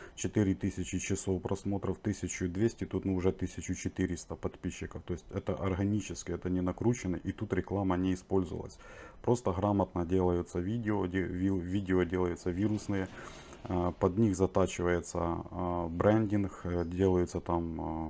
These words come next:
указываются контактные данные, и таким образом вот эти все, э, миллионы просмотров, они работают как на узнаваемость бренда. Потому,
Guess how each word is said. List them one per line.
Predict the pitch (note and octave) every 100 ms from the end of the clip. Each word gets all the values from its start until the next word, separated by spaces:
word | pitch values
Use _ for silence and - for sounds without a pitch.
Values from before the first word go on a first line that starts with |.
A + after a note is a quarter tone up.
| D2+
указываются | - G#2 F2+ F2+ F#2
контактные | F#2+ F#2+ F#2+ F2+ F#2 F2+
данные, | F2+ B2 B2 G2+
и |
таким | - G2 A2
образом | A2 G2 F#2 F2 F2+
вот | F2+ F#2+
эти | F#2 F2+
все, | - F2+ F2 - - - -
э, | F2
миллионы | F#2 G#2 G2+ F#2+ F#2 F2+
просмотров, | G2 - A2+ A2+ F#2 F2+
они | F#2 G2
работают | F2 E2 F2+ E2+ E2
как | E2 -
на | F#2
узнаваемость | F2+ F2+ F2+ F2+ E2+ E2+ D#2+
бренда. | E2 E2 E2 E2
Потому, | G2 F#2+ G2 G#2 G2